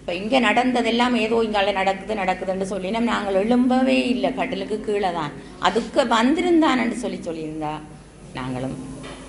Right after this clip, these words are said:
நான் என்றும் வீட்டை இருந்து வலிக்கிறேக்கல என் கணவருக்கு சொன்னேன், "அம்மா, அப்ப நீங்க என்ன நினைச்சு பார்த்துருப்பீங்களோ தெரியாதுன்னு" சொல்லி. அப்படி இந்த முப்பத்தெட்டு வருடங்களாக நாங்கள் இந்த இவ்வளவு ஒரு அனு-, அஹ்,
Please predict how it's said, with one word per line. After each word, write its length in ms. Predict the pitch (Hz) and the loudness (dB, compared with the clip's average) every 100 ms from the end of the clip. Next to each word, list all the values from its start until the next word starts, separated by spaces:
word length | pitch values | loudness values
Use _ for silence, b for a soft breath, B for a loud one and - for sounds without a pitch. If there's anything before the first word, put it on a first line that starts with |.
| - - - - 135 | -18 -18 -18 -12 -6
நான் 160 | 147 | -2
என்றும் 400 | 165 170 190 185 | -2 0 0 0
வீட்டை 220 | 180 175 | -2 0
இருந்து 260 | 170 165 165 | 0 0 -2
வலிக்கிறேக்கல 480 | 156 156 151 139 175 170 156 - - | -2 0 -2 0 0 0 -4 -10 -10
என் 200 | 143 147 | -6 -6
கணவருக்கு 460 | 151 147 143 139 139 | -4 -2 0 -2 -4
சொன்னேன், 540 | 139 131 131 135 - - - - 143 - - - - - - - - | -4 -4 -6 -6 -10 -14 -18 -16 -16 -16 -18 -20 -20 -20 -20 -20 -16
"அம்மா, 220 | 135 135 | -10 -10
அப்ப 180 | - 135 | -8 -8
நீங்க 280 | 135 135 | -6 -2
என்ன 520 | 135 139 147 151 147 143 - - 147 | -2 0 0 0 -2 -4 -10 -12 -4
நினைச்சு 280 | 160 156 156 | -2 -2 0
பார்த்துருப்பீங்களோ 600 | 147 151 151 151 147 156 | 0 0 0 0 0 0
தெரியாதுன்னு" 640 | 170 160 156 139 135 131 - | -2 -2 0 0 -2 -4 -6
சொல்லி. 260 | 120 123 - - - | -8 -10 -14 -18 -20
அப்படி 220 | - 131 | -12 -8
இந்த 220 | 131 131 | -4 -4
முப்பத்தெட்டு 460 | 135 135 143 139 143 | -4 -4 -6 -4 -2
வருடங்களாக 840 | 139 143 143 139 139 139 143 170 - - - - - - - - - - - 190 | -2 -2 0 0 -2 -2 -6 -6 -8 -12 -12 -12 -14 -16 -18 -20 -20 -20 -18 -12
நாங்கள் 320 | 131 139 143 151 | -6 -2 0 0
இந்த 240 | 139 143 | 0 -2
இவ்வளவு 280 | 131 156 156 | -2 0 0
ஒரு 120 | 165 | -2
அனு-, 400 | 151 165 160 143 - - - - B B B - - | -4 -4 -4 -8 -12 -20 -20 -20 B B B -20 -16
அஹ், 400 | - 58 60 - | -12 -10 -10 -10